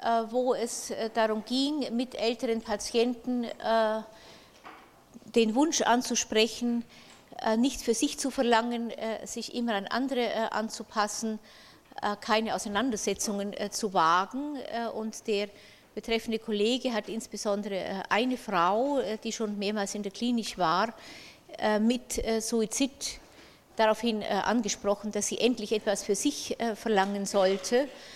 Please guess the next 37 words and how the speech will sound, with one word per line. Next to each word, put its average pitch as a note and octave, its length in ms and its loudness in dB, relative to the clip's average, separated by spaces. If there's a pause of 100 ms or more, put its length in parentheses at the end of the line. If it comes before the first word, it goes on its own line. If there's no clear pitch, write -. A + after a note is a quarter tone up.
(280)
Äh, A3+ 180 0
und A#3 200 0
die A3+ 60 -2
Frau A#3 340 4
ist A#3 160 -6
also A3+ 180 -8
ganz D4 260 -4
bereitwillig A#3 520 0
darauf G3+ 280 -4
eingegangen, A#3 720 -2
hat A3 140 -8
sogar G#3 300 -2
noch G3+ 160 -8
einige G3+ 380 -4
Übungen B3+ 640 -2
mitgemacht A3 640 -4
im G3+ 100 -4
Rahmen G3 280 2
dieser G#3 200 -4
Gruppe A#3 480 2 (500)
und A3+ 200 2
war A3+ 100 6
am A3+ 100 0
nächsten A3+ 300 -4
Tag G#3 280 -4
tot. D#3 460 -4 (560)
Also A#3 180 -4
das C4 280 2
nur, D4+ 300 4
äh, B3+ 680 0
man A#3 220 0
hat B3+ 140 0
dann A#3 120 4
lange B3 240 2
gerätselt, A3 600 -2
wie C4 140 -2
das, A3 500 -2